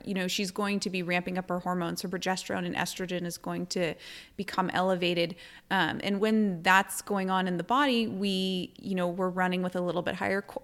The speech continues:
uh, core temperature. Things are gonna be harder for us. We're hotter. Um, we have less,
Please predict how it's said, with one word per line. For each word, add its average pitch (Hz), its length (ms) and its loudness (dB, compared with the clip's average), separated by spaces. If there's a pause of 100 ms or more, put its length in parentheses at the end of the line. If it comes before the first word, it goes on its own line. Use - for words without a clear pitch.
uh, 185 260 2
core - 240 -2
temperature. 170 480 -2
Things 170 300 -6
are 170 80 -4
gonna 180 240 -4
be 185 320 -6
harder 214 460 0
for 156 200 -4
us. - 240 -2
We're 170 280 0
hotter. 175 560 2 (320)
Um, 170 340 2
we 196 160 -2
have 190 500 2
less, - 640 -2